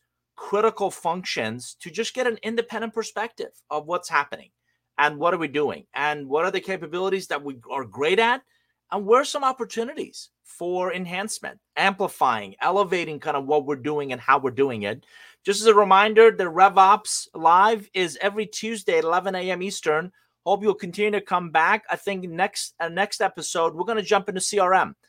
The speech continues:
And we're gonna talk a lot about pros and cons. Uh, there's certainly Salesforce, but they're not the only ones. There are other technologies out there.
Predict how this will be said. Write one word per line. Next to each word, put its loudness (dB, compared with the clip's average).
And -10
we're -6
gonna -2
talk -2
a -2
lot 4
about 0
pros -2
and -12
cons. -2
Uh, 4
there's -2
certainly -6
Salesforce, 0
but -4
they're 0
not 0
the -4
only 0
ones. -2
There 0
are -2
other 0
technologies -4
out 0
there. -2